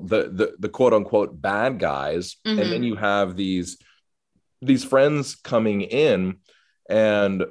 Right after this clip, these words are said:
Speaker 1: once again, I think that we are maybe supposed to feel for these, these young people coming in, but just like the cop in, in The Wicker Man, you have this boyfriend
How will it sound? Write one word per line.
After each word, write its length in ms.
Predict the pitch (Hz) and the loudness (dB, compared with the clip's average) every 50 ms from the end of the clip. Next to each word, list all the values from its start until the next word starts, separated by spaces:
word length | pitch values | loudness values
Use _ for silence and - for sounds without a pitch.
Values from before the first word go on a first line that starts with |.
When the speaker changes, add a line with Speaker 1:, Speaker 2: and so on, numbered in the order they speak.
| - | -4
Speaker 1:
once 320 | - 110 127 135 143 - - | -2 2 2 2 2 0 -2
again, 340 | 120 104 127 135 139 117 104 | -2 0 2 2 2 2 0
I 180 | - - 107 104 | -2 -4 -4 -4
think 400 | - - 120 120 131 127 - - | -4 -4 -6 -6 -6 -6 -4 -2
that 540 | 110 104 98 98 95 92 90 87 78 - - _ _ _ _ _ _ _ _ - | 0 0 2 2 0 0 0 -2 -2 -4 -8 _ _ _ _ _ _ _ _ -10
we 340 | 120 113 120 123 123 120 - | -4 0 2 2 2 2 2
are 220 | - 110 113 110 | 2 2 2 2
maybe 360 | 110 110 110 120 117 123 123 | 2 2 0 0 0 -2 -2
supposed 600 | 123 - 104 92 - - 113 113 110 - - - | -4 -4 -6 -6 -2 0 0 0 -2 -4 -8 -8
to 100 | - 101 | -8 -8
feel 640 | 92 - - 123 131 135 123 104 90 76 62 - _ _ | -8 -6 -2 0 2 2 4 2 0 -2 -4 -8 _ _
for 540 | - - 107 101 98 95 90 87 - - - - | -10 -4 -2 0 2 2 0 0 -2 -6 -10 -10
these, 520 | 90 95 98 95 90 87 82 85 - - - 92 | -8 -6 -4 -2 -4 -4 -6 -8 -12 -16 -10 -6
these 240 | 98 101 95 85 | -6 -6 -4 -4
young 260 | 90 98 98 104 107 101 | -4 -2 -2 -2 -4 -6
people 360 | - 110 104 - 92 85 82 | -8 -8 -8 -6 -6 -6 -6
coming 400 | - - 104 98 95 92 87 87 | -6 -6 -4 -4 -4 -4 -6 -6
in, 560 | - - 101 110 117 107 95 87 85 80 - _ _ - - _ _ _ _ | -8 -6 -4 -2 -2 -2 -2 -4 -6 -10 -14 _ _ -20 -20 _ _ _ _
but 340 | - 107 107 92 80 78 98 95 | 2 2 2 2 2 -4 -8 -2
just 280 | 113 127 123 - - | -2 -2 -2 0 0
like 320 | 127 120 117 113 107 - 92 | 2 2 2 2 0 -4 -6
the 100 | 95 92 | -8 -6
cop 500 | - - 123 127 113 90 90 - - - _ - | -6 -4 -2 0 0 0 -2 -6 -10 -14 _ -8
in, 580 | 95 95 92 92 90 87 87 85 85 76 - - | -6 -4 -4 -4 -4 -6 -6 -8 -10 -12 -10 -8
in 100 | 95 95 | -6 -4
The 120 | 92 90 90 | -4 -2 -2
Wicker 260 | 101 123 - - 107 | -2 -2 -2 -2 -4
Man, 480 | 92 87 85 82 78 76 76 82 92 _ _ _ _ _ _ _ - | -2 -2 -2 -4 -4 -6 -8 -10 -14 _ _ _ _ _ _ _ -8
you 220 | 92 104 107 104 | -4 -2 0 -2
have 640 | 98 - 110 107 107 107 107 104 104 101 95 95 - - | -2 -2 -4 -2 0 0 0 2 0 0 0 -4 -8 -10
this 460 | 95 87 90 98 92 92 90 90 - | -10 -6 -2 0 0 0 -2 -2 -6
boyfriend 920 | - 95 95 110 110 127 143 160 160 - 92 85 76 67 64 65 69 76 - | -12 -8 -2 0 4 4 4 4 2 0 -4 -4 -4 -4 -6 -10 -12 -14 -18